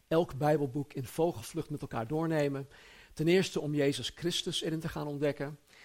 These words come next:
Eh, ten tweede om, ehm, de belangrijke les-, levenslessen eruit te halen. En drie, om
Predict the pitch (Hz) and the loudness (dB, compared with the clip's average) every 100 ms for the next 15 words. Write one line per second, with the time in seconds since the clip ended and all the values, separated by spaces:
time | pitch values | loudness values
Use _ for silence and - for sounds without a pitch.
0 | - _ - 123 - 123 - 165 160 151 | -20 _ -6 -4 -4 -4 4 4 4 2
1 | 143 143 139 127 - _ _ - 123 117 | 2 2 0 -6 -12 _ _ -6 -4 -2
2 | 120 123 120 _ _ _ _ _ _ - | -6 -10 -16 _ _ _ _ _ _ -20
3 | - 165 156 156 170 165 151 143 139 175 | -8 -6 0 2 4 6 4 4 4 4
4 | - 156 175 165 147 151 - 151 143 135 | 4 6 6 4 -2 -2 0 0 0 -2
5 | 135 131 127 120 120 - - _ _ - | -4 -2 -2 -4 -6 -12 -20 _ _ -4
6 | 135 127 135 156 170 147 139 139 117 | -2 0 2 2 4 4 4 2 -4